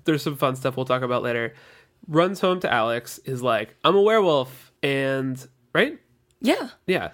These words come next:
Speaker 1: And he, like,
Speaker 2: He's like, "I kill people."
Speaker 1: No, he, no, he does not know he killed people.
Speaker 2: Oh.
Speaker 1: He just feels great.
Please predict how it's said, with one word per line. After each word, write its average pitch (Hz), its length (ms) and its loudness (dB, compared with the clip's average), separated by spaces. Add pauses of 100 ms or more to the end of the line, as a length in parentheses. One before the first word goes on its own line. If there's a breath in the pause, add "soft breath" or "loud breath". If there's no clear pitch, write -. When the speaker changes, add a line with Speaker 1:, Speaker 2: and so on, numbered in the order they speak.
(240 loud breath)
Speaker 1:
And 143 100 2
he, 202 140 2
like, 220 120 4
Speaker 2:
He's 185 60 -2
like, 202 140 -2
"I 226 100 6
kill 262 240 2
people." 175 580 -4
Speaker 1:
No, 180 100 2
he, 233 100 0
no, 220 160 2
he 143 120 0
does 143 140 -2
not 143 100 2
know 156 60 2
he 151 100 -2
killed 135 180 -2
people. 120 280 -4
Speaker 2:
Oh. 240 500 2
Speaker 1:
He 185 220 -2
just 196 240 -4
feels 165 220 0
great. 135 380 -2